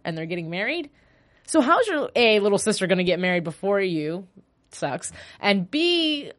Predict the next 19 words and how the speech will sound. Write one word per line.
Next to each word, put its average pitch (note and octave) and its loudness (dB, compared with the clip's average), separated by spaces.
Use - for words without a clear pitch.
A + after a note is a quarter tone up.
after C#4+ -2
you've D4+ -4
been C#4+ -2
through C#4+ 0
so C4+ 2
much B3+ 0
and A#3+ -2
you're A#3+ -2
still A#3 -2
not G#3+ 0
even F#3+ -2
in F#3 -4
that F3 -4
place F3 -2
in E3 -6
your D#3+ -4
own E3+ -2
relationship. D3 -8
Ouch. - -12